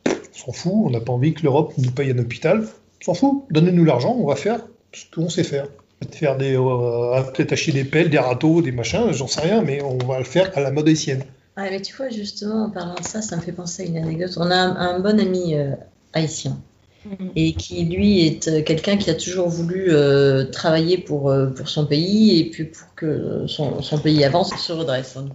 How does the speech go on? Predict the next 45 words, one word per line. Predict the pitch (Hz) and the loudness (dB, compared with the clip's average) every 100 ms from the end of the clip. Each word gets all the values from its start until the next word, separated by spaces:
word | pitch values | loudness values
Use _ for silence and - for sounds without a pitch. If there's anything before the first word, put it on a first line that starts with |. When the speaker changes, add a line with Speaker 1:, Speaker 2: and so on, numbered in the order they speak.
| 143 | -12
Speaker 2:
il | 143 | -12
a | |
toujours | 135 170 | -10 -8
des | 160 | -8
projets, | 135 156 151 165 160 | -8 -6 -4 -4 -2
euh, | 131 123 - - - - _ | -2 -4 -12 -20 -20 -20 _
plus | - 175 156 | -14 -8 -4
ou | 156 | -2
moins, | 156 160 160 135 | -2 -2 0 0
euh, | 135 | -2
fous, | - 180 175 | -6 -10 -8
plus | 156 147 | -8 -2
ou | 151 | 0
moins | 151 | 0
réalisables, | 143 143 139 139 175 240 202 | 2 4 4 2 2 2 0
mais | 147 | -4
enfin, | 139 131 123 131 - - - - | -4 -4 -4 -4 -8 -14 -10 0
il | 214 | 2
racontait | 220 220 214 - 254 262 | 2 2 2 2 0 -4
que | 220 202 190 | -2 0 0
dans | 190 180 - | -4 -10 -12
les | 196 208 | -10 -8
montagnes, | 214 220 285 269 | -8 -6 -4 -2
là-bas, | 202 196 233 | -2 0 -2
t'avais | 226 190 | -4 -6
ça, | 190 - | -8 -10
enfin, | - 170 | -8 -10
c'est | - 175 | -8 -6
des | 196 | -4
mornes, | 202 220 226 196 | 0 4 4 2
en | 151 | -4
fait, | 170 | -8
je | - | -8
sais | - | -6
pas | 226 | -8
si | - | -8
tu | 208 | -10
vois | 196 208 | -6 -4
un | 202 | -4
peu | 208 | -2
la | 196 | 0
géographie, | 196 190 185 185 190 - 226 226 - _ - - - - | 0 -4 -2 -4 -4 -4 -4 -4 -10 _ -20 -20 -16 -6
euh, | 165 165 160 | -4 -2 -2
de | 160 | 2
Haïti. | 170 170 175 - 254 | 2 2 0 -2 2